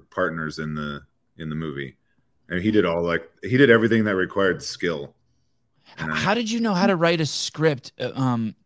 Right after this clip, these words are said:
Speaker 2: script writing requires, like, a s-, such a, uh, uh, intense, at least what I think is an intense formatting. How did you know how to do that in just a week?
Speaker 1: Well, I knew, I had written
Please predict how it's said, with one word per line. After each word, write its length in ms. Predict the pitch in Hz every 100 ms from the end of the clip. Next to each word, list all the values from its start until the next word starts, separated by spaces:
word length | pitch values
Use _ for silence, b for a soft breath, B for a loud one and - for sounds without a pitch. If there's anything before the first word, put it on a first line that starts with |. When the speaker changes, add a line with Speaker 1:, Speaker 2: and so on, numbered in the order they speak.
| -
Speaker 2:
script 340 | - - -
writing 300 | 170 156 147
requires, 560 | 131 - 143 139 143 127
like, 140 | 117
a 40 | 120
s-, 200 | - -
such 260 | - 139
a, 80 | 117 -
uh, 240 | 107 101 87
uh, 260 | 104 95 87 -
intense, 720 | 107 98 - 131 127 - -
at 60 | 104
least 180 | 104
what 120 | 104 110
I 100 | 117
think 160 | 117
is 120 | 98
an 80 | 101
intense 440 | 95 - 123 120 -
formatting. 640 | - 117 113 92 80 80
How 140 | 92
did 140 | 113 113
you 60 | 117
know 80 |
how 100 | 110
to 80 | 101
do 160 | 90 101
that 160 | 80
in 60 | 82
just 180 | 90 95
a 40 |
week? 320 | 87 90 - -
Speaker 1:
Well, 160 | 110 113
I 40 |
knew, 420 | 110 123 139 117
I 80 | 117
had 260 | 131 131 113
written 580 | 147 139 131 117 104